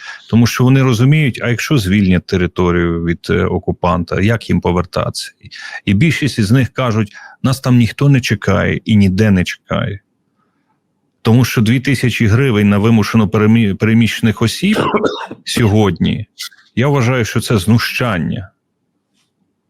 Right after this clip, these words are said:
Що вони подавилися тими, е, так, як вони допомагають цим людям. Європа платить, Німеччина по вісімсот євро, чи скільки вони платять там, я не знаю скільки, може хтось із наших глядачів є, знають, скільки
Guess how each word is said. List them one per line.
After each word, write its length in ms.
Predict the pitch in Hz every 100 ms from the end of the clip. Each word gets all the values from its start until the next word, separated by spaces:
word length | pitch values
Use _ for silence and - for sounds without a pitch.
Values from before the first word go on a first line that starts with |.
| - -
Що 160 | -
вони 160 | 120 156
подавилися 760 | - 139 147 143 117 95 -
тими, 240 | 85 95 90
е, 180 | 90 - - 82 - - _ _ _ _ _ - _ _ _ _ _ _ - - 80
так, 200 | 120 110
як 140 | -
вони 140 | 107
допомагають 760 | 98 101 110 104 110 107 92 87
цим 240 | - 95
людям. 280 | 90 87 - - - - - - - - - - - - -
Європа 520 | 104 135 151 156 113 107
платить, 640 | 127 127 117 104 - - - 110
Німеччина 580 | - 131 139 110 107 101
по 160 | 90 107
вісімсот 560 | 110 123 110 131 -
євро, 340 | 151 185 127 95
чи 140 | 98
скільки 320 | - 104 -
вони 180 | 95 95
платять 420 | 87 101 92 -
там, 180 | - 92
я 80 | 107
не 100 | 120
знаю 300 | 113 110 87
скільки, 400 | - 92 - 95
може 340 | 101 98 104
хтось 360 | - 113 104 -
із 140 | 95
наших 380 | 101 98 - 90
глядачів 460 | 98 98 - 101 90
є, 340 | 95 113 98
знають, 380 | 85 104 98 90
скільки 680 | - 98 - 92 92 90